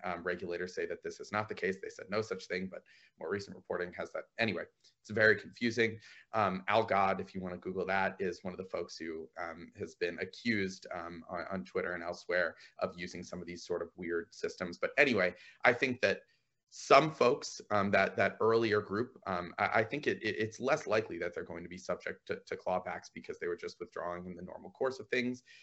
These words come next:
That other group, whether it's Bahamian residents or people who are not based in the Bahamas, I think it's largely going to come down to whether they are actually from the Bahamas or what the Bahamas actually require them to do. I think it's far more likely that you would see those sorts of clawbacks.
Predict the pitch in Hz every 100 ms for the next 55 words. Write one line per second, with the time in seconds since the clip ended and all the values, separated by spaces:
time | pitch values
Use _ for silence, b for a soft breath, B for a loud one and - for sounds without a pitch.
0 | b _ 113 - 139 139 127 139 - 101
1 | 98 95 - 98 110 113 98 92 104 104
2 | 117 120 - 98 92 92 b b - 120
3 | 104 98 82 85 117 123 123 123 117 107
4 | 123 127 107 92 98 - - 90 87 95
5 | 92 87 85 - 90 87 87 85 - 92
6 | 85 _ _ 104 92 90 87 82 90 90
7 | 90 - 95 92 95 92 95 101 95 95
8 | - - 107 90 - 90 92 87 87 -
9 | 87 95 107 107 104 98 98 98 95 98
10 | 98 - 92 92 92 87 90 - 92 -
11 | b _ 107 85 85 113 - 123 117 117
12 | - 117 - - - 120 117 113 -